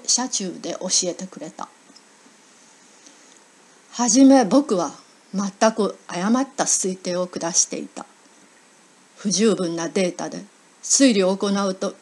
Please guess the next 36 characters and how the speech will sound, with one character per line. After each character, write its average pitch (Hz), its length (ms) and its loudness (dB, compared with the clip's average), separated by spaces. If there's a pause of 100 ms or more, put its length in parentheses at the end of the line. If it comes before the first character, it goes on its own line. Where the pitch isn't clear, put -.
(320)
危 196 100 -6
険 190 260 0
だ 208 140 4
と 214 140 -4
い 175 260 -6
う - 40 -16 (440)
い 226 260 2
い - 60 -4
例 202 200 2
だ。 - 160 -8 (2500)
ロ 320 180 4
マ 208 160 4
が 151 160 -4
い - 100 -10
た。 - 180 -12 (1600)
紐 269 440 6 (380)
と 277 120 4
い 277 120 8
う 269 160 4
言 247 280 -2
葉 196 200 -2
を 175 140 -6 (160)
哀 226 260 4
れ 190 120 -2
な 175 160 -8
ご 180 140 -4
婦 196 160 -2
人 180 320 0
が 180 200 -10 (160)
口 185 260 0
走 180 260 4
っ - 40 -8 (140)
た。 - 120 -8 (880)
つ 311 120 2
ま 226 180 4
り 151 180 -6